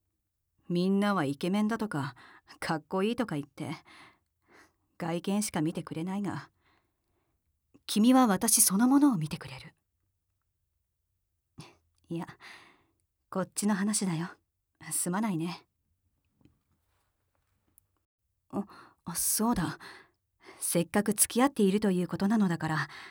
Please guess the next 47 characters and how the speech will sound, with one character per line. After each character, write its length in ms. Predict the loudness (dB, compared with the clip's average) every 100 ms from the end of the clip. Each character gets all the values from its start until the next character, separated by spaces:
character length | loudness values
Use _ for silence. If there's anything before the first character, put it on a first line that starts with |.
| -20 _ _ -2
学 280 | 2 2 2
校 140 | 0 4
で 100 | 6
は 120 | 6
一 60 | 4
緒 140 | 2 4
に 320 | 4 2 0
お 120 | -4 -2
昼 240 | 4 8
ご 100 | 8
飯 180 | 10 8
を 40 |
食 180 | 6 2
べ 60 | 2
よ 240 | 4 2
う。 20 | -2 -18 -20 _ _ _ _ _ _ _ _ _ _ _ _ _ _
言 120 | 4
い 140 | 6 6
寄 100 | 4
っ 40 |
て 160 | 0 0
く 100 | 2
る 60 |
奴 280 | 2 2 0
ら 80 | 0
に 200 | 0 -2 -8 _ _ _ 0
見 100 | 2
せ 140 | 4
つ 100 | 4
け 120 | 2
て 80 | 2
や 100 | -2
り 80 | -2
た 100 | -4
く 60 |
て 100 | -4
ね。 220 | -4 -4 -8 _ _ _ _ _ _ _ _ -10
そ 180 | -4 -2
れ 80 | 0
で、 180 | 0 -2 -8 -16 -20 _
下 200 | 4 6
校 220 | 8 8 8
時 100 | 8
も 140 | 6
一 60 | 2
緒 140 | -2
だ。 220 | -4 -6